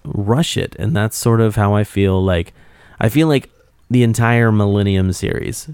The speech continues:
was just, in a sense, rushed into production, where some more time could have been taken with every single step of the process.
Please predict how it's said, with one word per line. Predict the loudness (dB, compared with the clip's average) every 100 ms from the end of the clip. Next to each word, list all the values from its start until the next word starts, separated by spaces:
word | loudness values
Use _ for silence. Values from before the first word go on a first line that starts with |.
| -10
was | -4 -2
just, | -2 -6 -8 -18 -6
in | -2
a | -2
sense, | -2 -2 -2
rushed | -4 0 0 0
into | -2 0
production, | 0 0 -2 -2 -4 -4 -10 -20 -20 -4
where | -2 0
some | 0 2
more | 2 2
time | 0 0 0
could | -2
have | 0
been | -4
taken | -2 -4 -2 -4 0
with | -2 -2 -4
every | -2 0 0
single | 0 -2 -2 -4
step | -4 -4
of | -4
the | -2
process. | 0 0 0 -4 -8